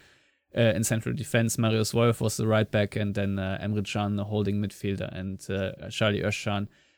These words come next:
coming back from suspension in midfield next to Jude Bellingham. And then you had, uh, Bino Gittens, who replaced the suspended Adeyemi, and, uh, Julian Brandt, uh, and Sebastian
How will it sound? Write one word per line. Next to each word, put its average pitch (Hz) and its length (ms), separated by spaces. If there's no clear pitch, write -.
coming 131 280
back 131 160
from 123 180
suspension 127 560
in 117 120
midfield 113 580
next 110 300
to 113 80
Jude 107 200
Bellingham. 101 540
And 98 140
then 101 160
you 101 120
had, 101 320
uh, 107 100
Bino 127 300
Gittens, 185 580
who 123 140
replaced 113 540
the 113 100
suspended 107 520
Adeyemi, 113 640
and, 113 400
uh, 110 120
Julian 110 380
Brandt, 104 380
uh, 104 300
and 98 160
Sebastian 101 420